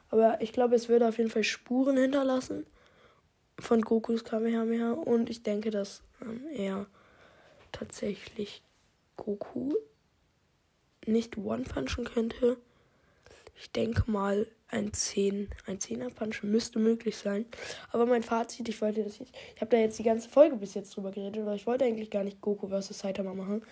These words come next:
sondern mir geht's jetzt in diesem Moment darum, dass, ähm, wie es weitergehen wird. Denn ich wollte damit einmal nochmal Saitamas Stärke aufgreifen. Und Saitama ist wirklich ein so, so unglaublich starker Charakter. Also ich meine, Naruto ist da,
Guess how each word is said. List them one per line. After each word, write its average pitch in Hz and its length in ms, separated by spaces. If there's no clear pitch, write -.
sondern 285 260
mir 254 100
geht's 240 200
jetzt 226 180
in 208 200
diesem 285 240
Moment 233 340
darum, 226 440
dass, 214 460
ähm, 202 380
wie - 80
es 214 120
weitergehen 214 440
wird. 190 200
Denn 214 180
ich 214 100
wollte 226 260
damit 226 220
einmal 220 220
nochmal 202 300
Saitamas 196 420
Stärke - 340
aufgreifen. 202 540
Und 226 60
Saitama 233 320
ist 226 80
wirklich - 240
ein 214 160
so, 262 300
so 277 160
unglaublich 247 440
starker 226 320
Charakter. 214 640
Also 226 100
ich 214 120
meine, 220 240
Naruto 240 560
ist - 200
da, 202 200